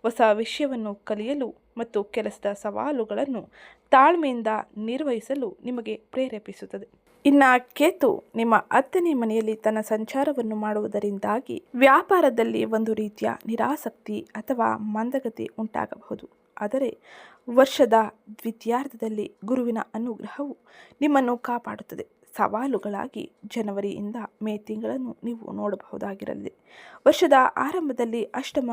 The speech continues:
ಗುರು ಹತ್ತನೇ ಮನೆಯಲ್ಲಿ ಕೇತುವಿನ ಪ್ರಭಾವದಿಂದಾಗಿ ಪಾಲುದಾರಿಕೆ ವ್ಯವಹಾರಗಳಲ್ಲಿ ಮನಸ್ತಾಪಗಳು ಬರಬಹುದು. ನಿಮ್ಮ ಪಾಲುದಾರರು ನಿಮಗೆ ಮೋಸವನ್ನು ಮಾಡುವ ಅಥವಾ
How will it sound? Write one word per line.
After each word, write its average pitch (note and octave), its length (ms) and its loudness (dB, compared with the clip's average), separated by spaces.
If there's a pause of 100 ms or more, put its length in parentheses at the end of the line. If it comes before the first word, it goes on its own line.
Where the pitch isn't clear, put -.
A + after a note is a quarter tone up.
(100)
ಗುರು A3 340 -2
ಹತ್ತನೇ A#3+ 680 -6
ಮನೆಯಲ್ಲಿ G#3 440 -4
ಕೇತುವಿನ A3 500 -8
ಪ್ರಭಾವದಿಂದಾಗಿ G#3+ 1080 -8 (480)
ಪಾಲುದಾರಿಕೆ D4 640 4
ವ್ಯವಹಾರಗಳಲ್ಲಿ C4 1000 0
ಮನಸ್ತಾಪಗಳು A#3+ 800 -6
ಬರಬಹುದು. G3+ 480 -6 (480)
ನಿಮ್ಮ A#3+ 260 2
ಪಾಲುದಾರರು G#3+ 880 0 (120)
ನಿಮಗೆ A#3 380 -4
ಮೋಸವನ್ನು A3+ 680 -8
ಮಾಡುವ G#3 400 -6
ಅಥವಾ A#3+ 600 -6